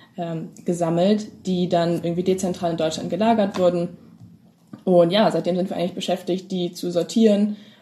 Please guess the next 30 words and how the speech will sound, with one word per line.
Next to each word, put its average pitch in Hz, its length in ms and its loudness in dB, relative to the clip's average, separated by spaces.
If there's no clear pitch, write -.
weil 170 140 4
da 165 120 6
eben 170 200 -2
auch 160 140 -2
viele 175 240 -2
Sachen 180 280 -2
dabei 156 240 -2
sind, 147 160 -8
die 151 60 -8
man 143 140 -6
so 160 80 -6
nicht 226 200 2
schicken 208 260 -4
kann. 175 300 -4
Und 175 600 0
die 190 520 -2
zu 226 200 -2
Geflüchteten 226 560 -2
zu 170 140 -8
bringen 170 240 0
und 180 100 -2
mittlerweile 180 480 2
auch 180 80 -8
nicht 175 180 -6
mehr - 100 -4
nur 156 140 -4
Griechenland, 214 460 2
sondern 165 300 -4
auch - 200 -8
Bosnien 180 580 0